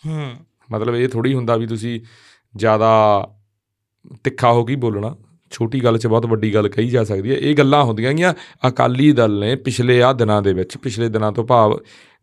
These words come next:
Speaker 2: ਜਦੋਂ ਦੇ ਇਹ ਅੱਡ ਹੋਏ ਨੇ,
Speaker 1: ਹੂੰ।
Speaker 2: ਇਹਨਾਂ ਕੋਲੇ ਛੋਟੇ-ਛੋਟੇ ਬਹੁਤ ਸਾਰੇ ਮੌਕੇ ਸੀ। ਆਹ ਉਹ ਮੌਕੇ ਸੀਗੇ।
Speaker 1: ਹੂੰ।
Speaker 2: ਇੱਥੋਂ ਜਾ ਕੇ ਅਕਾਲ ਤਖਤ ਦਾ ਜਥੇਦਾਰ ਕੋਈ ਅਜਿਹੀ ਗੱਲ ਕਰ ਸਕਦਾ, ਠੀਕ ਆ, ਉਹ ਚਾਹੇ ਬਲੇਮ ਲਾ ਦਿੰਦੇ ਵੀ ਅਕਾਲੀ ਦਲ ਦੀ ਆਵਾਜ਼ ਆ,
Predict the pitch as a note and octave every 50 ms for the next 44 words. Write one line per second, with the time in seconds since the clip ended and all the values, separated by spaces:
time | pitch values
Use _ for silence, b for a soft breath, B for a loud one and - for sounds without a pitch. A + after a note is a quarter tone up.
0 | G#2+ A2+ A#2+ C3 C3 D3+ F3 F3+ F3+ F#3+ F#3+ F3+ F#3 F3+ E3 C#3 A#2+ C3+ C3 A#2+
1 | A#2 A2 G2+ F#2+ F#2 F2+ - _ - E3+ E3+ E3+ D#3+ C#3+ C3 B2+ C3 C#3+ D#3 D#3+
2 | D#3 C#3 - C3 B2+ B2+ C#3+ D3 D3 - _ - - - C3+ C3+ C3+ D#3 D3+ B2
3 | B2 B2 A#2 D3+ D3 C3 A2+ B2+ D3+ F3 F3+ D3 A#2 C#3+ C3+ C3 B2 A#2 G#2+ G2
4 | - - A2 G2+ - G#2 G2+ G2+ - - A#2+ C3 D3+ D3+ C#3+ D3 D3 C3+ A#2+ A#2+
5 | - - D3 C#3+ C3 - C3 C#3 D3+ F3+ E3+ C#3+ G2+ F#2+ - - F3 E3+ E3 D#3+
6 | D3+ - B2+ B2 B2+ C#3 C#3 C3+ B2+ B2 A2+ A2 G#2+ C#3+ D#3 D#3 C3+ C#3 C3 B2+
7 | B2 A2 A#2+ A#2+ A2+ A2 A#2+ A#2+ A2 G#2+ G2+ G#2+ G#2+ G#2 A#2 C#3 D#3 E3+ D#3+ b
8 | b b b b b _ - C3 C3 C3 C3 B2+ B2 C3+ C#3 C#3 E3 F3 D3+ D3
9 | C3+ C3+ A#2+ B2+ A#2+ A2 G#2 G#2+ A2 A2 A#2 B2 D3+ D#3+ C3+ C3 B2+ B2+ C3 C3
10 | C#3 C3+ C3+ C3+ C#3 D3+ E3 D3+ - D#3 D#3 D3+ D3 C3+ B2+ B2+ B2+ B2 A2+ A2
11 | G#2 A#2+ C#3+ D#3+ E3+ E3+ E3+ D#3 - D3 C#3 C3+ C3+ B2 B2+ B2 B2 A#2+ A#2 A2
12 | G#2+ G#2 G2+ G2